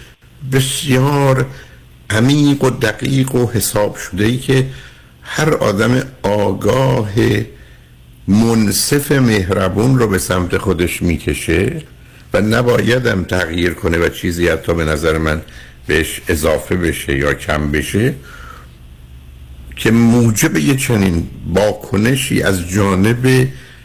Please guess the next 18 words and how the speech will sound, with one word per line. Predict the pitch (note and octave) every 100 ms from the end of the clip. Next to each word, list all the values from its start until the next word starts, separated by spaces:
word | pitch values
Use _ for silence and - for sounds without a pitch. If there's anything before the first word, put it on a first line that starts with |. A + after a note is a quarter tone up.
| - - -
مردمان | F#2 G2+ G#2 G#2 A2 B2+ C#3
مختلف | C3+ A2+ - - A2+ -
و | G#2
متفاوت | F#2+ F#2 F2 - D#2+ G2+ -
شده. | - F2+
یادتون | D2+ F#2 C3+ C3 C3+ B2+
باشه | A2+ C3 C#3 B2+ A2 - - - - - - - - -
هنوز | - G#2 A2+ D3 C3+
به | A2+
یک | A2 G2 F#2+ -
ماه | A2+ C3+ B2+
نرسیده | B2+ C3 C#3+ - - C3+ G#2+
این | E2 D#2+ C2+ C2
خیزش | - F2+ D2 D2 -
و | D#2
جنبش، | C2+ B1 A#1+ - -
یک | B2+ C3 -
ماه. | - - -